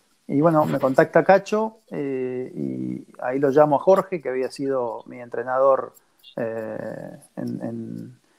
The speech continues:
en, en toda mi carrera prácticamente, y, y juntos agarramos el, el, el proyecto de Guillermo, la verdad que un proyecto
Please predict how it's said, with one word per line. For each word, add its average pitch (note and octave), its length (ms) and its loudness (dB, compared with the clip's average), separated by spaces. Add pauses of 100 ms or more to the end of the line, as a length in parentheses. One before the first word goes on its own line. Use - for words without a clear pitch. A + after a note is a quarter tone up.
(340)
en, A#2+ 200 -8
en B2 180 -4
toda C#3+ 160 6
mi C3 100 0
carrera D3+ 440 4
prácticamente, D3 840 -2 (360)
y, B2 600 -2
y C#3 60 -2
juntos E3+ 420 4
agarramos C#3+ 480 6
el, B2+ 260 -4
el, B2 200 -10
el B2+ 160 -8
proyecto C#3 480 2
de C3 100 0
Guillermo, F3 640 2
la - 120 -4
verdad B2 200 0
que C3 100 0
un B2 140 -4
proyecto B2 800 -4